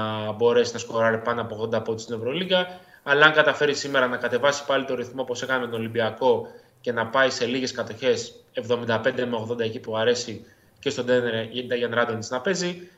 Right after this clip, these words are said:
θα έχει σίγουρα περισσότερες πιθανότητες εν συγκρίση με το αν το παιχνίδι πάει στους ενενήντα πόντους, για παράδειγμα. Ο Ρεάλ είναι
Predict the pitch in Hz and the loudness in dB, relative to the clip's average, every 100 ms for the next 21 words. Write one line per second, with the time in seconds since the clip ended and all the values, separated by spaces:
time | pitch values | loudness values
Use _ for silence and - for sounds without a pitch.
0 | _ 143 143 - - 139 135 127 123 131 | _ 0 0 -6 0 2 2 0 -8 -8
1 | 127 - 120 113 123 127 123 - - _ | -8 -6 -6 -6 -4 -6 -6 -10 -20 _
2 | 120 120 110 123 123 123 117 117 120 117 | -6 -4 -4 -4 -4 -6 -4 -2 -2 -6
3 | 113 117 117 117 117 117 - 104 113 107 | -8 -8 -4 -2 0 -2 -8 -8 -4 -4
4 | - 104 107 98 101 104 107 110 110 269 | -4 -6 -6 -4 -2 -2 -6 -10 -2 4
5 | - - - - 120 120 - - _ _ | 8 8 6 4 2 -2 -8 -20 _ _
6 | 123 123 123 120 | -10 -4 -2 -2